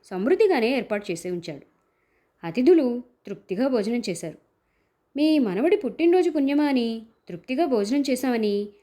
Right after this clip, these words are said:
పార్టీ ఇచ్చిన ఆయన్ని పొగిడి మరీ వెళ్ళారు.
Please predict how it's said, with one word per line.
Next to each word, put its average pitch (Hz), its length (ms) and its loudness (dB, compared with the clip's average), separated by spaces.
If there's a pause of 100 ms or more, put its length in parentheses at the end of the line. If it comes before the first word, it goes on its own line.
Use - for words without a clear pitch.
(300)
పార్టీ 180 340 -4
ఇచ్చిన 339 280 2
ఆయన్ని 262 520 0 (340)
పొగిడి 196 220 2
మరీ 247 220 4
వెళ్ళారు. 170 360 -2